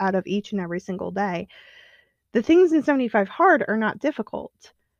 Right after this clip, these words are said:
They're really not. You prioritize doing two forty-five minute workouts.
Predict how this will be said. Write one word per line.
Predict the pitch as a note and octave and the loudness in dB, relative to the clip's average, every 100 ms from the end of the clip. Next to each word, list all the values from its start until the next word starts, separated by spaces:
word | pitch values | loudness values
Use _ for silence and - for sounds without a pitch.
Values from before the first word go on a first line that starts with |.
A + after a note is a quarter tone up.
| _ - | _ 2
They're | B3+ | 2
really | B3 E4 A#3+ | 6 4 4
not. | G#3 A#3+ G3+ - - | 2 2 0 -2 -4
You | G3 G#3+ G#3+ G#3+ G#3 | -2 2 2 2 0
prioritize | - G#3+ G#3+ G#3+ - G#3 G3+ | 2 4 4 0 2 2 2
doing | G#3 G#3 G#3 | 0 0 0
two | - A3+ A#3 | 0 -2 0
forty-five | A3+ A3 G#3+ G#3+ | 0 0 2 2
minute | A3 A3+ | 2 0
workouts. | A#3+ F3+ F3+ F3+ G#3+ | 0 -2 0 -2 -2